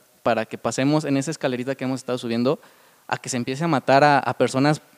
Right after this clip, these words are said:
por su color de piel, a que se empiece a matar personas por su forma de pensar, a que se empiece a matar personas por su edad? Si ya, si ya está, se está matando personas porque son muy, de muy avanzada edad,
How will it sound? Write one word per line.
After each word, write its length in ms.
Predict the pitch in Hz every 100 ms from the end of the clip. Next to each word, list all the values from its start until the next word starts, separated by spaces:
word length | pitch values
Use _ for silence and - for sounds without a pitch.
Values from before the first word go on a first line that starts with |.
| _
por 180 | 131 120
su 100 | 123
color 220 | 127 127
de 80 | 120
piel, 260 | 131 143 - _ _ _ _
a 80 | 123
que 100 | 135
se 60 |
empiece 260 | 127 127 135
a 60 | 135
matar 320 | 120 127 123
personas 520 | 123 - 127 131 - - _ -
por 280 | 131 120
su 600 | 113 - 120 120 117 113 113
forma 180 | 127 120
de 60 |
pensar, 480 | - 110 120 151 - _ _ _
a 80 | -
que 80 | 127
se 60 |
empiece 180 | 123 127
a 40 | 151
matar 260 | 131 127
personas 420 | 135 123 135 135
por 260 | 131 127 113
su 380 | - 117 110 107
edad? 460 | 107 120 131 131 -
Si 140 | -
ya, 220 | 127 147 151
si 140 | -
ya 80 | 143
está, 180 | - 151
se 100 | 147
está 140 | 156
matando 340 | 147 143 139
personas 380 | 131 123 135 120
porque 240 | - 113 117
son 120 | 127
muy, 200 | 131 131
de 160 | 120
muy 160 | 120 123
avanzada 320 | 131 120 123
edad, 240 | 120 120